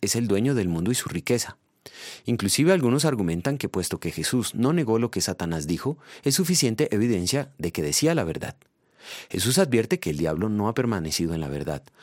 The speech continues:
porque no hay verdad en él. Cuando habla mentira, de suyo habla, pues es mentiroso y padre de mentira.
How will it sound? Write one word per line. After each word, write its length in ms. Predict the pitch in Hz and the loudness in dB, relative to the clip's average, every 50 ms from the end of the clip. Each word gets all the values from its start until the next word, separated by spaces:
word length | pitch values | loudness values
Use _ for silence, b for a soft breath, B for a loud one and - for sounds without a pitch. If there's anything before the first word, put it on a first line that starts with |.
| B B B B | B B B B
porque 240 | - 123 - - 120 | -2 -2 0 0 0
no 100 | 110 113 | 2 2
hay 80 | 123 147 | 2 2
verdad 340 | 175 165 151 143 113 101 | 2 0 2 0 0 0
en 120 | 90 82 - | 0 0 0
él. 220 | 110 104 101 - _ _ _ _ _ _ - | -2 -2 -6 -10 _ _ _ _ _ _ -4
Cuando 240 | - 92 87 80 85 | -2 -2 0 2 2
habla 180 | 90 101 107 | 2 2 2
mentira, 560 | 92 85 73 71 - - 123 107 82 69 - - - | 2 0 -2 -4 0 0 0 0 0 -2 -8 -10 -10
de 160 | - 80 87 | -4 -2 -2
suyo 320 | - - 160 180 165 151 92 | 0 2 2 2 2 2 0
habla, 300 | 78 71 69 - - - _ _ _ _ | -2 -4 -8 -10 -10 -12 _ _ _ _
pues 180 | - 98 90 - | -2 0 0 2
es 120 | 104 95 | 2 2
mentiroso 480 | 107 117 131 - 151 135 110 110 110 160 | 2 0 0 0 0 0 0 0 0 -2
y 40 | 143 | -2
padre 340 | - 95 90 85 82 82 | 0 0 -2 0 -2 -2
de 100 | 76 78 | -2 -4
mentira. 460 | 73 71 71 73 - 82 - - - | -4 -6 -6 -4 -4 -4 -4 -6 -10